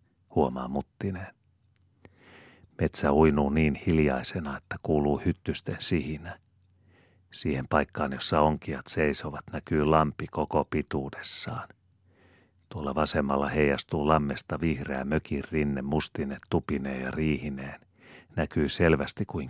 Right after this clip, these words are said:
kirkkaasta kuvastimesta. Pääskyset kiertelevät peltoaukeaman kohdalla, visertävät lyhyesti, leijailevat piirissä, poikasiaan opetellen. Ladon varjo toisen rannan ruohikolla on venynyt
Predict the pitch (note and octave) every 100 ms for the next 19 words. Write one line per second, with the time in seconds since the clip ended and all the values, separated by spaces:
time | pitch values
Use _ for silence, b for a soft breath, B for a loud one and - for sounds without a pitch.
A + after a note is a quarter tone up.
0 | - F2 - _ - - - - - D2
1 | C#2 - - - A#2 - - - - _
2 | _ _ _ b b b b b b b
3 | F2 D#2 - F2 D#2 - - D#2 C#2+ -
4 | D#2 C#2+ - - D2+ - D#2+ C#2+ C#2+ F#2
5 | D#2 D#2 D2+ - F2 - - E2+ - -
6 | _ _ _ _ - D#2 D2+ C2+ - C#2
7 | C2+ D#2 B1+ D2+ C#2 - - - - _
8 | _ - D#2+ D2 C2 C2 C#2 C2+ - D#2+
9 | C#2+ C#2 - - - - b b b -
10 | D#2+ C#2+ - - E2+ C2+ C2+ C#2 D2+ -
11 | E2+ F2 B2+ G#2 - _ _ _ _ b
12 | b b b b _ - D2 C#2+ C2 D2
13 | D2 C#2 C2+ - C#2+ - D2+ C#2+ C2+ C#2
14 | E2 D2+ C2+ C#2+ E2 C2+ C2+ C2+ C#2+ C#2+
15 | C#2 C#2+